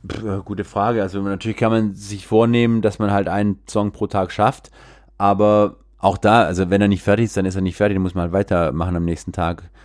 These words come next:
Und wenn er da auch noch nicht fertig ist, dann muss man nochmal weitermachen oder an den nächsten Song gehen. Aber es gibt auch Sessions, wo man, äh, ein, zwei, drei Ideen, äh, sehr weit bringt an einem Tag.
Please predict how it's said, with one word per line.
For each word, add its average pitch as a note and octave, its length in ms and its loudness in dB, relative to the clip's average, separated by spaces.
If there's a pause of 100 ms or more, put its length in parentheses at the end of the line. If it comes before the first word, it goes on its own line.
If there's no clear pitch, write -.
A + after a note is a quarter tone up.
(140)
Und F2+ 200 -2
wenn - 20 0
er F2 100 0
da E2 140 0
auch F2 80 -2
noch G2 60 2
nicht G2 160 -2
fertig G2 220 -2
ist, F#2+ 80 -8
dann G#2 60 -4
muss G2 120 -4
man G2+ 100 0
nochmal G#2+ 200 2
weitermachen G2+ 380 2
oder F#2 140 2
an F#2 60 0
den F#2 140 0
nächsten G#2 280 -2
Song F#2 240 -2
gehen. F#2 300 0 (340)
Aber F#2+ 220 0
es - 100 -2
gibt - 200 -4
auch G2+ 200 2 (300)
Sessions, - 480 -2
wo G#2 80 2
man, G2 400 2
äh, F2+ 100 -2
ein, F2+ 220 -4
zwei, F#2 260 -2
drei G2+ 480 0 (240)
Ideen, A2+ 640 2
äh, G2+ 260 -4
sehr G#2+ 240 -2
weit G#2 280 0
bringt A#2 280 0
an F#2+ 80 -2
einem G2+ 200 -2
Tag. - 340 -2